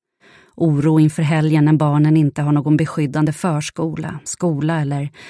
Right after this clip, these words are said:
något fritids att gå till. Rita tittar på klockan som hänger i slutet av familjehemsenhetens korridor.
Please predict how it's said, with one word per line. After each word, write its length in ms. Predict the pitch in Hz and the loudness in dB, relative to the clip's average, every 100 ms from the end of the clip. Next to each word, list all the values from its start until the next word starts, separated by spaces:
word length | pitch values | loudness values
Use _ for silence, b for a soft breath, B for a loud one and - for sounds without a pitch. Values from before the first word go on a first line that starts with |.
| B | B
något 180 | - 160 | 0 0
fritids 580 | - 208 196 - - - | 0 -2 -2 -6 -10 -8
att 100 | 151 | -10
gå 180 | - - | -12 -14
till. 260 | - 185 - _ _ _ _ _ _ _ _ _ _ _ 170 | -16 -20 -20 _ _ _ _ _ _ _ _ _ _ _ -2
Rita 300 | 147 - 147 | -2 -2 -4
tittar 360 | 170 156 135 | -4 -4 -8
på 140 | - 156 | -8 -6
klockan 460 | 175 156 - 139 | -4 -6 -6 -6
som 160 | - 151 | -2 0
hänger 360 | 151 143 143 | 0 0 0
i 60 | 147 | 0
slutet 480 | 151 156 139 - 143 | -2 -4 -4 -6 -8
av 80 | 143 | -6
familjehemsenhetens 1300 | 160 160 160 135 139 139 - 143 131 143 - 147 - | 0 0 0 -2 -4 -4 -4 -6 -4 -6 -6 -8 -8
korridor. 580 | 160 160 160 - 180 | -6 -6 -6 -12 -18